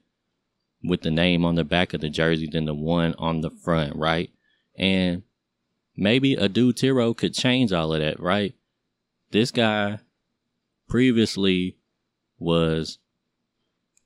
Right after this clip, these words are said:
I think he was a two-star, and even some, um, you know, some recruiting, uh, companies didn't even have him ranked yet, right? And Calipari has, you know, got in contact with this kid.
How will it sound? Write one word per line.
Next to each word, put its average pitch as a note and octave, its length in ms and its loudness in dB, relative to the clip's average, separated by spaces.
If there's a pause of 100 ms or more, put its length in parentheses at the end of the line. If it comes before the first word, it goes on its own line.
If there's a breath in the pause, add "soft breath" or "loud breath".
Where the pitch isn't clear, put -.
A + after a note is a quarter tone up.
(240)
I G2+ 120 -6
think A2+ 240 2
he A#2+ 80 2
was G2 200 4
a D#2+ 120 2
two-star, F2+ 880 2 (320 loud breath)
and G#2 100 2
even C#3 240 2
some, A2 420 0
um, E2+ 500 -2 (640)
you F#2 120 -2
know, E2 200 0
some A2+ 340 4
recruiting, F2+ 640 2
uh, D#2+ 420 -2 (500)
companies F2+ 600 -2 (160)
didn't A#2+ 280 2
even G#2 220 2
have G#2 280 0
him F2 240 0
ranked F2 320 -2
yet, D#2+ 240 -2
right? F#2+ 320 0 (540)
And F#2+ 320 2
Calipari B2+ 680 0
has, G#2 420 -2
you A2 120 -2
know, G2+ 180 2
got G2 220 0
in G2 100 -2
contact G2+ 460 -2
with F#2+ 140 -4
this F#2+ 180 -2
kid. G2 500 2